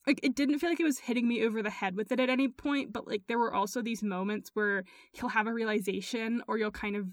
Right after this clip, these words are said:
he'll be admitting something to himself, basically, and therefore also to you as the reader, that just, like, hit so hard for me and exactly the kind of stuff that I'm just, like, obsessed with. Like,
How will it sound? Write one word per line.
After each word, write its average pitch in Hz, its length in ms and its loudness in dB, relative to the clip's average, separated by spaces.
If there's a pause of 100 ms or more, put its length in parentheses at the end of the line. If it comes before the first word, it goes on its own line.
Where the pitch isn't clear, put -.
(120)
he'll 240 140 2
be 226 200 2
admitting 196 420 0
something 247 400 -2
to 254 100 4
himself, 254 640 2
basically, 277 500 0
and 226 140 2
therefore 202 320 -2
also 196 260 -2
to 202 80 -2
you 190 220 -2
as 202 140 -2
the 196 120 -4
reader, 208 400 0 (540)
that 240 120 2
just, 285 180 2
like, 247 160 2
hit - 340 2
so 220 420 0
hard 208 400 2
for 277 160 0
me 302 280 4
and 247 80 4
exactly 220 500 2
the 240 100 0
kind 226 240 -2
of 220 80 -2
stuff - 380 -4
that 247 100 2
I'm 240 140 2
just, 247 140 4
like, 247 120 0
obsessed 196 480 -2
with. 254 280 0
Like, 247 240 2